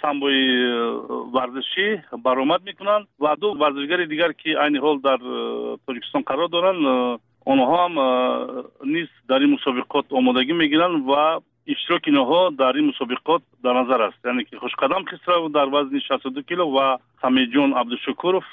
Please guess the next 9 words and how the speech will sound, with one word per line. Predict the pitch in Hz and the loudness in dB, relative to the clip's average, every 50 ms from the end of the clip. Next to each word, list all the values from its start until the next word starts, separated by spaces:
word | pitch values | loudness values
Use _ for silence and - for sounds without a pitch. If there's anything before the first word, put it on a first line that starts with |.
| - _ - | -10 _ 2
میان | 135 143 147 | 2 4 4
نورسان | 143 131 123 117 117 120 110 - - 170 180 185 185 180 | 4 4 4 2 2 0 -2 -2 0 0 0 0 0 -4
نیز | 175 - _ _ _ 117 117 | -8 -10 _ _ _ _ 0
باید | 135 143 151 139 | 2 2 2 2
در | 127 127 | 2 2
این | 131 143 139 | 4 4 2
مسابقات | 127 - - 120 110 - - 139 - | 2 0 -2 -8 -6 -6 -6 -6 -6
شرکت | - - - - 123 110 | -6 -6 -4 -2 -2 0
ورزد. | 104 101 95 92 98 92 | 0 -4 -4 -6 -8 -10